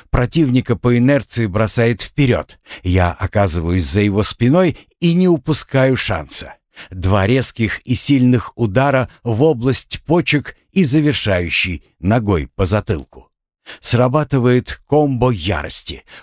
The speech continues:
практически обнуляя накопленные очки и прибавляя десять процентов моей атаке.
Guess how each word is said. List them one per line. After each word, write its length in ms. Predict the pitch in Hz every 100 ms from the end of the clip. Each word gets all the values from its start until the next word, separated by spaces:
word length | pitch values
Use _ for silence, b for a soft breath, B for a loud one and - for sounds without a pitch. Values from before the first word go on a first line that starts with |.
| B
практически 600 | 143 - 185 151 139 -
обнуляя 680 | - 139 120 127 143 156 139
накопленные 720 | 135 - 143 123 120 117 120
очки 420 | - - 180 165 B B
и 120 | 180
прибавляя 680 | - 156 131 123 151 143
десять 440 | 117 135 135 135 -
процентов 680 | 117 113 - 143 117 131 -
моей 340 | 107 101 98 123
атаке. 640 | - 98 85 73 - -